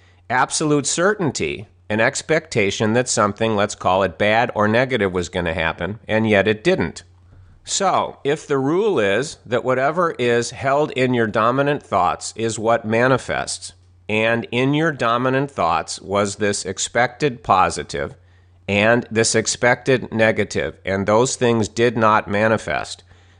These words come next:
then number one, you have to acknowledge that what we're being told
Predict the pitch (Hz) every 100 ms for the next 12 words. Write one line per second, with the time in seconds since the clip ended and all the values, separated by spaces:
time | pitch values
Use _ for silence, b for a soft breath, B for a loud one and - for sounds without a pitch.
0 | b 110 107 123 143 160 117 98 98 101
1 | 104 113 113 139 - 120 - 104 98 104
2 | 117 107 80 73 - b b b b b
3 | b 98 107 107 - - _ _ _ -
4 | 113 - 110 120 104 127 127 113 - 160
5 | 160 90 98